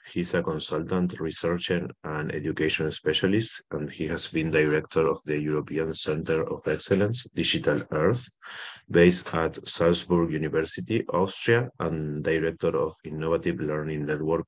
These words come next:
in U K. Carl was elected president of Eurogeo, the European Association of Geographers, since two thousand and two, and he is a U K National Teaching Fellow,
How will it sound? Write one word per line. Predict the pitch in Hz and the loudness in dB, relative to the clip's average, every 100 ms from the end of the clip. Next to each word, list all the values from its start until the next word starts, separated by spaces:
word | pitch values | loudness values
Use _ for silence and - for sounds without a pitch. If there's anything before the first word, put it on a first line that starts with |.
| - | -8
in | 73 76 | -12 -6
U | 73 76 | -4 -2
K. | 76 71 - _ _ _ - - - - - | -2 -4 -8 _ _ _ -18 -18 -12 -10 -8
Carl | - 101 98 101 | -2 2 4 4
was | 90 90 90 | 4 2 0
elected | 87 90 90 90 87 | 0 -2 0 -2 0
president | 87 - 90 87 85 | -2 0 0 0 -2
of | - 78 - - | -6 -6 -8 -2
Eurogeo, | 85 85 80 76 87 107 131 | 2 2 2 2 4 4 2
the | - 80 | -2 0
European | 76 78 76 71 82 87 82 | 2 0 -2 -2 0 0 -2
Association | 76 76 - 78 76 80 | -6 -8 -2 -2 -2 -2
of | 78 76 - | -4 -6 -4
Geographers, | 78 78 82 98 - 104 123 - | 2 2 4 2 4 4 2 -6
since | - - 82 80 - | -8 -2 -2 -2 -6
two | - 87 | -4 -2
thousand | 85 78 80 80 73 | 0 0 0 0 0
and | 69 | 0
two, | - 85 127 - - - - _ | 2 2 2 -2 -16 -16 -18 _
and | - 87 | 2 2
he | - 82 | 4 4
is | 87 - | 4 6
a | 87 85 | 6 6
U | 82 87 | 4 2
K | - 87 87 | 2 2 2
National | 85 85 - 85 78 | 2 -2 -2 -4 -4
Teaching | 87 85 82 | -6 -4 -6
Fellow, | - 71 69 65 | -4 -6 -6 -10